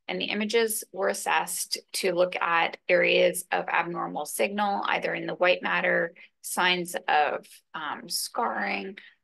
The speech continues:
um, atrophy, prior hemorrhages.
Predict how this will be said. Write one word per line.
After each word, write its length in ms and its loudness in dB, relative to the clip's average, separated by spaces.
um, 400 -2
atrophy, 920 0
prior 280 6
hemorrhages. 880 -4